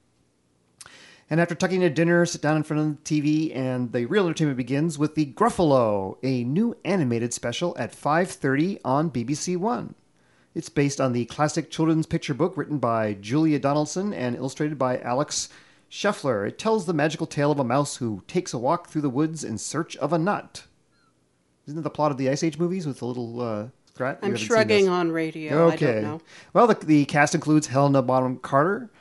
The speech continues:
Speaker 1: Rob Brydon, Robbie Coltrane, James Corden, John Hurt, and Tom Wilkinson.
Speaker 2: And at six P M, it's Doctor Who, The End of Time, Part One, the beginning of the end for David Tennant's Doctor.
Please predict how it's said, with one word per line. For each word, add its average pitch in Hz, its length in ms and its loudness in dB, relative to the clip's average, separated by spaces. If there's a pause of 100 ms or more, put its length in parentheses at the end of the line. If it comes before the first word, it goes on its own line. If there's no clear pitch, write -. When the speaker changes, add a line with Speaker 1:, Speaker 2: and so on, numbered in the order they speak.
(160)
Speaker 1:
Rob 113 320 2
Brydon, 151 460 0 (220)
Robbie 120 280 0
Coltrane, 156 600 -4 (240)
James 139 280 -2
Corden, 190 480 -4 (220)
John 123 260 0
Hurt, 175 300 -4 (100)
and 175 220 -4
Tom 120 260 -2
Wilkinson. 180 640 -4 (480)
Speaker 2:
And 170 420 -4
at 190 220 -2
six - 300 -6
P 302 200 4
M, 285 360 8
it's 240 220 0
Doctor 196 480 2
Who, 175 320 4
The 151 280 -4
End 190 160 0
of 214 140 -8
Time, 156 400 0
Part - 400 -2
One, 147 500 -6 (460)
the 160 80 -4
beginning 262 500 8
of 233 140 6
the 220 200 4
end 226 260 6
for - 160 -4
David 180 360 0
Tennant's 175 400 0
Doctor. - 560 -10